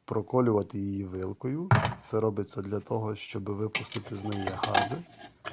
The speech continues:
Бо якщо цього не зробити, наша капуста, е, може стати гіркою. Потім дегустуємо, коли нам вже подобається її смак, перекладаємо її в банки чи куди нам зручно і поміщаємо в холодильник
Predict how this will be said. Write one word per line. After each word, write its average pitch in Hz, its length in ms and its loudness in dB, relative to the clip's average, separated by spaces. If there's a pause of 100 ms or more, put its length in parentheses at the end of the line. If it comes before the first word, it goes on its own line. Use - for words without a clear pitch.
(120)
Бо 107 80 8
якщо 113 260 4
цього 101 320 -4
не 107 160 4
зробити, 104 500 6
наша 117 260 2
капуста, 117 800 -6 (280)
е, 107 40 -2
може 113 280 -2
стати 117 320 8
гіркою. 101 520 -4 (1700)
Потім 143 320 2
дегустуємо, 135 720 4 (240)
коли 123 180 4
нам 117 160 4
вже 117 140 2
подобається 110 640 4
її 104 200 0
смак, 147 360 0 (320)
перекладаємо 107 840 2
її 101 320 2
в 95 160 -8
банки 127 420 2
чи 107 200 -6
куди 101 220 -6
нам 98 200 -4
зручно 123 580 0
і 170 280 -2 (120)
поміщаємо 107 600 2
в 95 80 -6
холодильник 135 760 -2